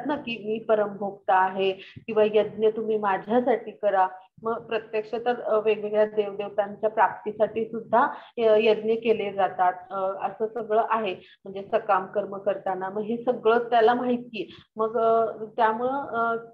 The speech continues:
त्याला ह्या मनात शंका निर्माण झाल्यात, मग हे शंकारूपी सगळे आसुरच निर्माण झालेत, हो की नाही, अ, अर्जुनाच्या मनामध्ये. म्हणून अर्जुन काय म्हणतात शरण जाऊन की, "तुम्ही मला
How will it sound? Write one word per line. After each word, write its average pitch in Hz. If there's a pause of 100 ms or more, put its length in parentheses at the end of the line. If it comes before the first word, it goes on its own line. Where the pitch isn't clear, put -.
(100)
त्याला 240 (140)
ह्या 220
मनात 240
शंका 240
निर्माण 208
झाल्यात, 196
मग 226
हे 247
शंकारूपी 247
सगळे 285 (140)
आसुरच 262
निर्माण 214
झालेत, 208
हो 294
की 349
नाही, 285 (320)
अ, 202 (120)
अर्जुनाच्या 214
मनामध्ये. 196
म्हणून 202
अर्जुन 220
काय 226
म्हणतात 247 (120)
शरण 233
जाऊन 262
की, -
"तुम्ही 214
मला 214